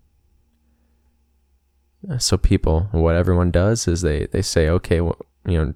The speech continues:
just like yourself, they say, 'When do I need this money? Where do I want it to be at? How much do I want it to gain, you know, generally? And can, do I think it'll do that?'"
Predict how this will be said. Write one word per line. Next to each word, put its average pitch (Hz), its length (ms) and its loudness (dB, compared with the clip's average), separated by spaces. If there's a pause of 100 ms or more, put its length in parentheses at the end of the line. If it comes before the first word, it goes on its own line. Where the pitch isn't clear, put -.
(120)
just - 220 0
like 85 160 2
yourself, 98 400 0
they - 120 -2
say, 82 200 0
'When 87 160 2
do 82 100 0
I 82 60 0
need 87 240 0
this 85 220 -4
money? 82 380 -2 (540)
Where 90 280 0
do 85 100 2
I 80 120 0
want 80 200 0
it 73 100 -6
to - 120 -4
be 87 280 -2
at? 78 280 -6 (720)
How - 140 -4
much 85 220 -2
do 85 100 2
I 78 60 2
want 80 200 2
it 78 80 -4
to 85 120 -2
gain, 82 640 -2
you 87 140 -4
know, 78 80 -2
generally? 76 640 0 (640)
And 78 440 -2
can, 82 460 -2 (320)
do 90 100 4
I 82 80 6
think 90 240 -2
it'll 85 160 2
do 101 240 0
that?'" 76 280 -4